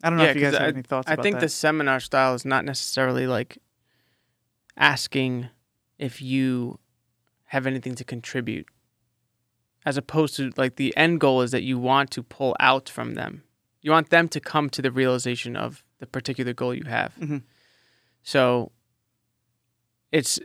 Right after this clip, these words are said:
Speaker 2: it's, it's a, it's a tough thing 'cause you don't, this is like, like you said, you don't want this to turn into everybody just throw your hat in the ring and everybody's opinion is valid and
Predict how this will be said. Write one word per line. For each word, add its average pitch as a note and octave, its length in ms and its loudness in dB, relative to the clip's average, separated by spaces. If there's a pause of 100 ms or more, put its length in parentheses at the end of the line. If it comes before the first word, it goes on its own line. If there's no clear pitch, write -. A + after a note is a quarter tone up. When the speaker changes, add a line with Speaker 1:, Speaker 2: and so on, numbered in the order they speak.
(840)
Speaker 2:
it's, - 320 -2
it's - 160 2
a, E3 140 8
it's - 160 0
a F3 80 6
tough - 240 6
thing F#3 220 4
'cause B2+ 160 -4
you C#3 80 2
don't, D3+ 240 2 (100)
this C#3+ 160 -2
is D3+ 100 -4
like, D3 280 2 (100)
like D3 140 -2
you C3+ 60 -8
said, C3 220 2
you B2+ 60 0
don't C3+ 160 2
want C#3 160 2
this D3 120 -6
to C#3+ 80 -6
turn C#3 180 -2
into C3 260 -2
everybody D3 360 2
just B2+ 220 -4
throw C#3+ 120 4
your C3 160 0
hat C#3 240 4
in - 60 -6
the B2 100 -4
ring B2 320 -2
and B2+ 300 -4 (180)
everybody's C3 420 0
opinion C3+ 340 -4
is A#2+ 100 -8
valid B2+ 360 4
and B2 380 -6